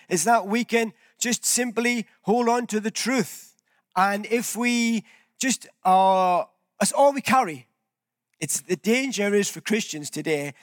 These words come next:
that we become narrow-minded and, um, pharisaical. You know, Jesus didn't like the Pharisees so much because all they held on was the truth. And so, I, I,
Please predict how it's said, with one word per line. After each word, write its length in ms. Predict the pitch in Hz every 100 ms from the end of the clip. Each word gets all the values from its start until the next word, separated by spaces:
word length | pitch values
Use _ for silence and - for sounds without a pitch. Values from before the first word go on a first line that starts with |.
| _
that 160 | - 175
we 100 | 165
become 500 | 143 151 151 143 131
narrow-minded 1300 | 160 165 170 165 156 - 156 175 175 151 127 139 139 -
and, 460 | 143 147 147 143 - _ _ -
um, 400 | 139 143 147 143 -
pharisaical. 880 | - 151 170 - 190 226 240 127 110 _ _ _ _ _
You 100 | 131
know, 140 | 151 185
Jesus 600 | 147 165 147 170 143 - _
didn't 200 | 156 170
like 200 | 151 202
the 60 | 151
Pharisees 560 | - 151 170 - 127
so 140 | - 127
much 200 | 139 -
because 380 | 139 - 143 - _ _ _
all 180 | - 160
they 160 | 151 160
held 320 | 139 165 170
on 340 | 147 180 151 - _ -
was 320 | 143 147 - -
the 80 |
truth. 460 | 147 - 208 - _ _ _ -
And 140 | 156
so, 280 | - 190 - _ _ -
I, 60 | - _ 294
I, 180 | 330 -